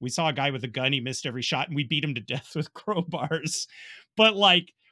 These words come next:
once we pumped the human difficulty to hard and you find an outpost with humans, that is not something to mess with unless you get your friends and you're,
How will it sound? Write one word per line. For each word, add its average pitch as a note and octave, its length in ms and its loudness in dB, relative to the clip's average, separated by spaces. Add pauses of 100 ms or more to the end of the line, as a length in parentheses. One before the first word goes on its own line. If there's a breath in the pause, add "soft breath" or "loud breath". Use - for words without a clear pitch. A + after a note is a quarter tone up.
(100)
once C4 380 4
we D4 100 4
pumped G3 400 -2
the F3+ 80 -2
human F#3 320 0
difficulty G3 540 0
to D3 80 0
hard E3+ 420 0
and C3+ 120 -2
you D3+ 100 0
find F3 280 4
an B2+ 160 -6
outpost F3 580 -2
with D#3 160 -4
humans, A3+ 500 0 (220 soft breath)
that F3+ 140 2
is F#3+ 180 0
not E3+ 220 -4
something E3+ 340 -4
to B2+ 60 -4
mess B2+ 300 -2
with A#2+ 180 -6
unless A#2+ 340 -8
you A#2 80 -10
get C3+ 180 -6
your A#2 100 -16
friends B2 420 -8
and G#2 100 -12
you're, G#2 140 -14